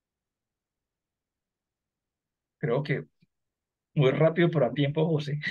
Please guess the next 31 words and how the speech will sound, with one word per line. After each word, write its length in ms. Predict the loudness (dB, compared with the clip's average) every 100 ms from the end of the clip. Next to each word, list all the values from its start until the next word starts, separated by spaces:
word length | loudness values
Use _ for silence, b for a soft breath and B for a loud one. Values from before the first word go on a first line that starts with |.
| -2
<laughs> 540 | 2 4 2 -4 -10 -12 -6
Entonces, 340 | 0 4 4 4
muchas 240 | 4 6
gracias. 440 | 8 6 4 -2 -2
Eh, 460 | -2 0 0 -4 -6
las 220 | -4 -2 -2
personas 360 | -4 -2 -2
que 120 | -2
quieran 180 | 0 0
recibir, 320 | 0 0 0
pues, 120 | 2 4
los 140 | 4
links, 440 | 4 0 -2 -12 _
eh, 320 | -8 -4 -2 -4
de, 120 | -4
los, 300 | -4 -4 -4
de 120 | -2
todas 160 | 0 2
las 80 | 4
herramientas 480 | 4 0 -2 -4 0
que 100 | 0
les 120 | 0
mostré 400 | -2 -8 -2 0
o 240 | 2 0
que 120 | -4 -8
me 80 |
quieran 200 | -8 -8
contactar 400 | -6 -2 -2 -2
para 160 | 2 2
cualquier 220 | 2 -2
duda, 340 | 0 2 0